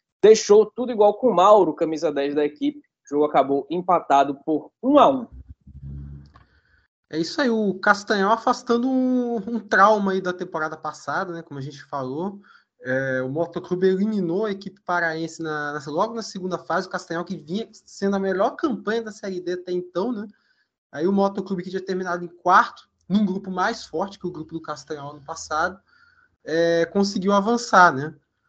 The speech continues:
Speaker 2: E, assim, a, é,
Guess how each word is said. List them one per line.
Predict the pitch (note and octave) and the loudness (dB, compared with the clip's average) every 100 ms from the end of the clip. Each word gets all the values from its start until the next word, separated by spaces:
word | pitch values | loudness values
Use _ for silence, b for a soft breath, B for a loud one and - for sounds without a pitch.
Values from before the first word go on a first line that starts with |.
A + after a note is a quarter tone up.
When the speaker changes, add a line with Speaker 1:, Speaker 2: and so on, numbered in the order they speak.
| _ _ _ _ | _ _ _ _
Speaker 2:
E, | D3 D#3+ E3+ | -4 -2 2
assim, | F3+ F3+ G#3+ C3+ - _ _ b b | 0 0 -4 -4 -8 _ _ b b
a, | F3+ G3 _ _ | -6 -6 _ _
é, | E3 F3 F3+ E3 | -2 2 2 0